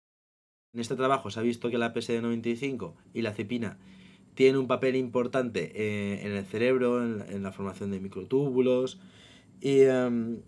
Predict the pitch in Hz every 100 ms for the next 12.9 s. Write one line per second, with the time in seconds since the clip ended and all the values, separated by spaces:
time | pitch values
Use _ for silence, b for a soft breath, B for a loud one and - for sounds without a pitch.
0 | - 127 139 139 127 123 107 131 123 127
1 | 117 127 123 131 135 120 110 107 107 101
2 | 135 127 120 110 107 113 123 120 107 113
3 | 120 127 123 117 120 - 113 - - 113
4 | 110 104 98 92 80 78 - - - -
5 | B B B B B B 123 135 131 -
6 | 135 131 127 170 117 85 - 131 139 139
7 | 139 143 123 120 117 123 131 104 - 120
8 | 127 120 120 131 113 85 - b b -
9 | 127 123 117 113 104 117 113 - 135 131
10 | - b b b b b b - - -
11 | 131 139 151 156 139 127 139 143 135 131
12 | 135 131 127 135 131 139 127 143 -